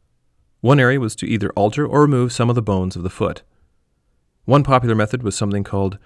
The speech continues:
astergalectomy, which is removal of the astergalus bone, more commonly known as the talus bone, a part of the bones making up the ankle. Now, the origin of astergalus is simply from the Greek word for ankle, astergalos, and talus comes from the Latin word for ankle or heel.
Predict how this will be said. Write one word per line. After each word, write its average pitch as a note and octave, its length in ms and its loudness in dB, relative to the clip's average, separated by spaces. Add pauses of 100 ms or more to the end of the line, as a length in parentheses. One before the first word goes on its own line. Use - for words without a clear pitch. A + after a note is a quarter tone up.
(200)
astergalectomy, G2+ 920 -2 (460)
which - 160 -8
is A#2+ 120 -4
removal C#3+ 380 0
of A2 100 -2
the G2+ 180 -2
astergalus A2 680 -2
bone, G#2 300 -2
more B2 120 -8
commonly B2+ 380 0
known G2+ 180 0
as F#2+ 200 -6
the F#2 160 -8
talus E3 360 -2
bone, - 300 -12 (520)
a - 60 -8
part C3 180 2
of D3 40 2
the C#3 80 0
bones G2 280 -2
making F#2+ 260 -6
up F#2 160 -6
the F#2 120 -4
ankle. G#2+ 420 -6 (840)
Now, A2 80 -4
the A2 80 -4
origin A2 340 2
of G#2+ 120 0
astergalus G#2 640 -2
is G#2+ 80 -6
simply B2 260 -2
from A2+ 180 -4
the G#2+ 60 -2
Greek D3+ 260 2
word G2 200 -2
for - 180 -6
ankle, G2+ 380 -6 (280)
astergalos, A2 760 -2 (640)
and G#2 140 -6
talus B2+ 320 2
comes C3 240 2
from A#2 220 -4
the G2+ 180 0
Latin C#3 240 -2
word G2 140 -2
for G2+ 120 -6
ankle A2+ 380 -4
or A2+ 160 -6
heel. C3+ 300 -6